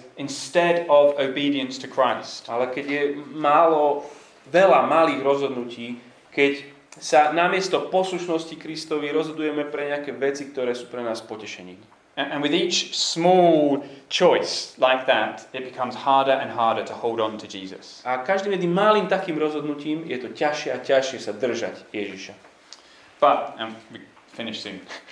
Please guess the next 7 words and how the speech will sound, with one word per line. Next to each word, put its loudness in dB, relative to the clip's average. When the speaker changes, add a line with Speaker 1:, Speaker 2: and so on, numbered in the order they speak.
Speaker 2:
A-, -8
Speaker 1:
Um, -2
Speaker 2:
ale, 4
a -4
už -10
teraz -10
skončím. -12